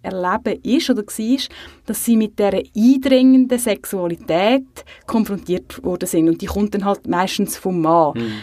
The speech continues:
Speaker 1: Ähm, also quasi, da dringt jemand in meinen sexuellen Raum ein, wo ich nicht will und überschreitet meine Grenzen.
Speaker 2: Mhm.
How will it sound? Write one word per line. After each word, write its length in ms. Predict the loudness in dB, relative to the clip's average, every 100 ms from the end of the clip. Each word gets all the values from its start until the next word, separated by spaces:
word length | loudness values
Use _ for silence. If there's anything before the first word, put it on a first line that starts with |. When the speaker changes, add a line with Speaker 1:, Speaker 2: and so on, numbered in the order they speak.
| -8
Speaker 1:
Ähm, 220 | -4 -2
also 220 | -2 -4
quasi, 500 | -6 -4 -4 -4 -8 -12 -20 -10
da 80 | -8
dringt 600 | -2 2 4 2 -4 -6
jemand 540 | -2 -2 -2 -8 -8 -4
in 120 | -2
meinen 180 | -2 -4
sexuellen 720 | -6 -6 -8 -6 -2 -2 -2
Raum 360 | 0 4 4
ein, 280 | 4 0 0
wo 80 | -2
ich 240 | -6 -8
nicht 400 | -8 -6 -6 -6
will 200 | 0 0 -2 -4
und 160 | -4
überschreitet 520 | -4 -6 -6 -8 -10 -8
meine 200 | -4 -4
Grenzen. 760 | -6 -8 -6 -4 -6 -8
Speaker 2:
Mhm. 60 | -10